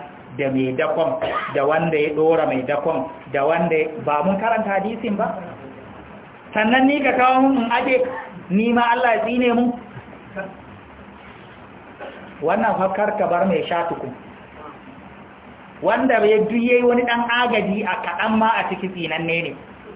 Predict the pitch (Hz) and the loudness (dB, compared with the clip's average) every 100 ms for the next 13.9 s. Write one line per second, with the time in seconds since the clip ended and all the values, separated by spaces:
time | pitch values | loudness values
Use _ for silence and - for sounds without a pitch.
0 | - - - - - - - - - - | -18 -20 -20 -20 -20 -20 -20 -20 -20 -20
1 | - - - 95 - 143 139 165 170 139 | -20 -20 -16 -14 -8 -2 0 0 -2 -6
2 | - 131 - 127 123 - - - - - | -6 -6 -8 -12 -14 -18 -20 -20 -20 -20
3 | - 143 143 180 175 156 135 131 127 135 | -14 -8 -6 -4 -2 -2 -2 -2 -4 -2
4 | 139 - 127 143 147 139 - 131 123 127 | -4 -4 -4 -2 0 -2 -4 -6 -6 -6
5 | 123 123 123 113 107 - - - - - | -6 -4 -6 -8 -12 -16 -18 -20 -20 -20
6 | - - - - 285 262 233 202 - - | -20 -20 -10 -4 0 0 0 -2 -4 -2
7 | 285 214 - - - - - - - - | 0 0 -2 -12 -20 -20 -20 -20 -20 -18
8 | - 262 269 269 254 220 220 240 226 214 | -4 0 0 0 0 0 0 2 2 0
9 | 196 190 185 214 220 202 - - - - | 0 0 0 2 0 -2 -6 -14 -20 -8
10 | - 294 277 220 220 - 302 277 - - | -2 2 2 2 -2 0 2 2 -2 -8
11 | - 185 240 262 254 220 185 185 214 226 | -14 -8 -6 -2 -2 -2 -2 -2 0 -2
12 | - 196 - 214 240 233 190 196 175 202 | -2 -4 -4 -6 -4 -2 -2 -4 -4 -6
13 | 196 247 233 196 208 226 226 190 | -4 -2 0 0 0 0 0 0